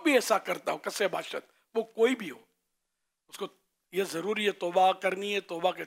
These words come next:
تقاضے پورے کرنے ہیں، ورنہ پھر آخرت میں مظلوم کا ہاتھ ہوگا،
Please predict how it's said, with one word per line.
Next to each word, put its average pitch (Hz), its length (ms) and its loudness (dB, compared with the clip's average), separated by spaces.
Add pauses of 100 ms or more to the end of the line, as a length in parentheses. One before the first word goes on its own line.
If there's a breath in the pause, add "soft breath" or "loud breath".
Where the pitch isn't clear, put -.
تقاضے 175 360 -2
پورے - 260 -12
کرنے - 300 -14
ہیں، - 60 -20 (500)
ورنہ 165 200 -2 (120)
پھر 180 120 -6
آخرت 160 460 -4 (960)
میں 147 80 -10
مظلوم 180 440 -4
کا 170 120 -4
ہاتھ 175 240 0
ہوگا، 165 240 -4